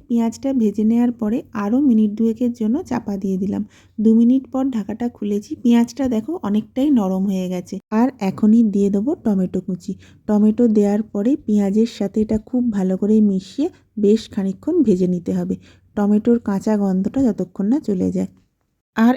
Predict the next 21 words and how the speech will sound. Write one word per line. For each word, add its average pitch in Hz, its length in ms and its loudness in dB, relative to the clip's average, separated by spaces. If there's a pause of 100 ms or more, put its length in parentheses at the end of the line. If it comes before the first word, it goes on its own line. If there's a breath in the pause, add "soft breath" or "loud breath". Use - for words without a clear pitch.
এখনই 240 400 4
দিয়ে 208 200 2
দেবো 220 200 -2 (120)
কাঁচা 208 240 -2
লঙ্কা 185 340 -2
কুচি। 180 300 -8 (380 soft breath)
লঙ্কাটা 202 500 2
তোমরা 233 300 2 (200)
ঝাল 190 340 0
বুঝে 180 280 -2
দিও, 175 180 -2 (320 soft breath)
আমি 196 240 2
যেহেতু 226 320 4
লঙ্কা 202 360 2
গুঁড়ো 220 220 4
দেবো 208 260 0
না, 208 120 0 (100)
কাঁচা 208 260 -2
লঙ্কাতেই 214 420 0
রান্নাটা 214 420 2
করছি, 190 360 -4